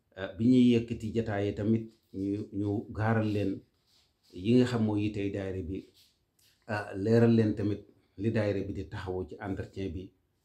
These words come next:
ak ci lépp lu ay fare, ba ci la indi woon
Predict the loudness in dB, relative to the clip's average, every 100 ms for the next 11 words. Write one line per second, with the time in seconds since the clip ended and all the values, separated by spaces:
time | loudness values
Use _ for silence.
0 | _ -14 -14 -12 -4 -4 -2 -6 -6 -4
1 | -6 -6 -8 -8 _ _ _ _ _ -14
2 | -6 -6 -4 -2 -2 -2 -4